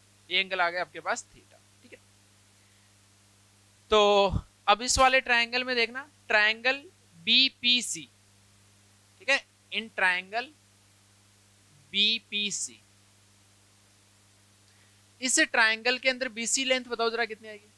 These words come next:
Y sin theta,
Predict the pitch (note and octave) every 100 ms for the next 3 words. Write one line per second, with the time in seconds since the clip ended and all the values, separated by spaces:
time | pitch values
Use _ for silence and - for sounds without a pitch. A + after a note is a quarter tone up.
0 | _ _ _ _ _ _ _ _ _ _
1 | _ _ _ _ _ _ _ _ _ _
2 | _ _ _ _ _ _ _ _ _ _
3 | _ _ _ _ _ _ _ _ _ E3
4 | F#3+ A#3+ A#3+ B3 C4 C4